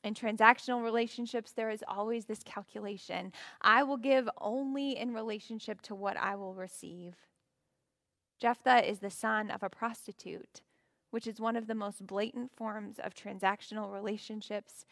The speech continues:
out there. Born out of a broken relationship, Jephthah's relationships with his half-siblings are broken as well.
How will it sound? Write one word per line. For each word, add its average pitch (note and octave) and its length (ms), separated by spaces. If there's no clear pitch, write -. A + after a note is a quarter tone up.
out F3 240
there. - 360
Born A#3 460
out A3 200
of G3+ 80
a G#3 60
broken G#3+ 460
relationship, A3 840
Jephthah's A#3+ 520
relationships A#3 800
with G#3+ 100
his F#3 140
half-siblings B3 920
are G#3+ 100
broken G#3 380
as G3+ 160
well. G3 420